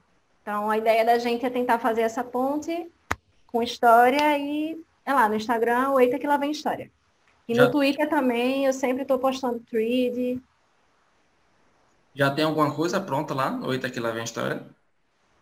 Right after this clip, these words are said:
Speaker 1: Tem. A gente já tem algumas coisas falando sobre metodologia, a gente já tem falando sobre ensino na pandemia, então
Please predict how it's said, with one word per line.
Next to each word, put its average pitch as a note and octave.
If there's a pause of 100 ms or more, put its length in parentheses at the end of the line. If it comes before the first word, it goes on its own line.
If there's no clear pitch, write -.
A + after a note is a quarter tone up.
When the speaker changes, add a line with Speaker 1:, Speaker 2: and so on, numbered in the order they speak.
(140)
Speaker 1:
Tem. A3 (300)
A F#3+
gente A3
já A#3+
tem A3+
algumas G#3+
coisas G#3+
falando G#3+
sobre G#3+
metodologia, G#3+
a B3
gente A3+
já A3+
tem A3
falando G#3
sobre G3+ (680)
ensino A#3
na G#3
pandemia, A3
então A#3+